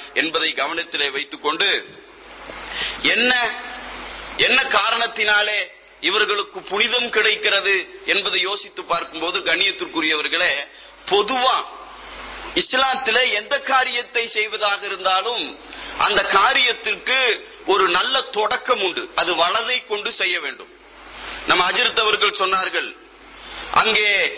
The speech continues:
அல்லாஹ் இடத்தில் இருக்கிறான், துன்யா வலதில் இருக்கிறது" என்று லேசாக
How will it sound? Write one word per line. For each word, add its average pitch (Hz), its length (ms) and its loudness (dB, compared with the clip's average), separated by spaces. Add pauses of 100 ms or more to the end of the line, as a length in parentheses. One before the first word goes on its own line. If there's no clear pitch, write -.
(140)
அல்லாஹ் 254 420 4
இடத்தில் 254 360 -2
இருக்கிறான், 226 600 0 (300)
துன்யா 247 460 4
வலதில் 220 380 0
இருக்கிறது" 190 600 -2 (220)
என்று 214 220 2
லேசாக 226 540 0